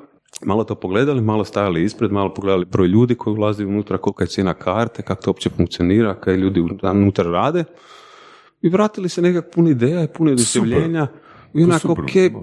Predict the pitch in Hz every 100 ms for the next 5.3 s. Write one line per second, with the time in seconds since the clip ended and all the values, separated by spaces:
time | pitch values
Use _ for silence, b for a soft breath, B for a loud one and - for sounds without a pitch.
0 | 151 - 160 165 156 - 143 151 143 -
1 | 131 117 135 - 117 160 165 156 151 151
2 | 131 117 123 160 160 - 165 - _ -
3 | - - - 185 113 - 120 104 - -
4 | 160 151 143 135 - 101 78 - 80 87
5 | 78 78